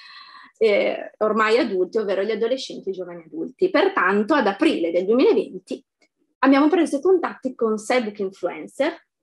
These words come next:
declino il termine ovviamente book influencer, ma erano booktuber, book instagrammer e anche book blogger,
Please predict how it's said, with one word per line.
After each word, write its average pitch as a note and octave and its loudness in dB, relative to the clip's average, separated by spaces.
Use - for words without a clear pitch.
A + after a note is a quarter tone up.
declino B3 4
il A3+ 0
termine G#3 0
ovviamente F#3 -2
book F#3 -8
influencer, G3+ -2
ma F#3 -2
erano F#3 -2
booktuber, A3 -2
book - -14
instagrammer G3+ -2
e F#3+ -2
anche A#3 -2
book F#3 -4
blogger, F3+ -2